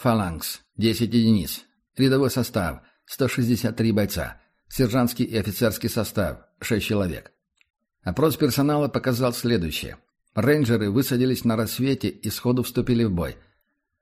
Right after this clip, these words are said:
Сорок третий О О С П Н уничтожен полностью. При критичных потерях со стороны рейнджеров ориентировочно один к двум.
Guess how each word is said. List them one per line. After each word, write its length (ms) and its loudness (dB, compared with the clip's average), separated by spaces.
Сорок 400 2
третий 500 4
О 420 6
О 40 2
С 140 -4
П 160 2
Н 240 4
уничтожен 520 4
полностью. 600 -2
При 220 6
критичных 600 2
потерях 440 2
со 140 -4
стороны 460 2
рейнджеров 640 0
ориентировочно 760 0
один 360 0
к 20 -2
двум. 360 -2